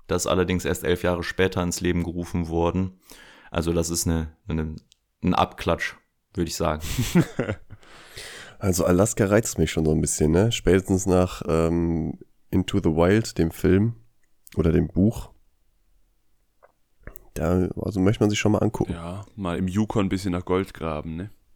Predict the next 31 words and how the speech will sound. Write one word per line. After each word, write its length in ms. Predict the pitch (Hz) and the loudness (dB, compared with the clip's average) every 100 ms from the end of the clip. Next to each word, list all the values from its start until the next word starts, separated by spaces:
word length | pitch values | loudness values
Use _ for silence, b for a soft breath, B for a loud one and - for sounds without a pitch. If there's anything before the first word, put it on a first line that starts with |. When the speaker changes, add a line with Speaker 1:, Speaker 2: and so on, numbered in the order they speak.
| _ _ | _ _
Speaker 1:
Ja, 280 | - 92 90 | -8 -6 -6
krasse 380 | - 110 107 107 | -4 -2 0 -2
Phase, 440 | - 104 110 98 | 2 4 4 2
oder? 300 | 76 98 107 | 0 2 0
Wo 80 | 98 | 0
auf 100 | 101 | 0
einmal 560 | - 101 101 101 92 - | 2 2 2 2 -2 -12
die 200 | - 104 | -8 -4
ganze 400 | 95 92 - 101 | 0 0 0 0
Welt 220 | 98 107 | 0 0
gefühlt 460 | - - 98 98 - - | -6 -4 -2 -2 -6 -4
nach 180 | 90 - | -4 -2
Alaska 420 | 92 104 - 92 | 0 0 -2 -6
ge-, 360 | 92 92 92 - B B B | -4 -4 -4 -10 B B B
gezogen 460 | - - 101 98 92 | -8 0 2 2 2
ist, 140 | - | 0
um 120 | 101 | 0
Gold 240 | 95 107 135 | 4 4 2
zu 140 | - | -2
suchen. 320 | 90 92 101 | -4 -4 0
Das 180 | 90 101 | 2 2
ist 60 | - | 0
total 380 | - 110 104 101 | -2 4 4 4
Hanebüchen. 840 | 117 107 92 90 85 90 90 - _ _ _ _ _ _ - | 2 2 -2 -6 -4 -6 -8 -12 _ _ _ _ _ _ -12
Speaker 3:
<laughs> 420 | - - - 92 - - B B B B B B _ _ _ _ _ - - _ | -6 -4 0 0 -2 -20 B B B B B B _ _ _ _ _ -20 -20 _
Da 100 | 90 | 0
reicht 200 | 87 92 | 2 4
mir 140 | 98 87 | 4 4
die 100 | 85 | 6
D-Max-Erfahrung. 880 | 90 87 87 - 87 - 85 87 | 6 6 4 2 2 4 4 8
<laughs> 40 | 208 | 8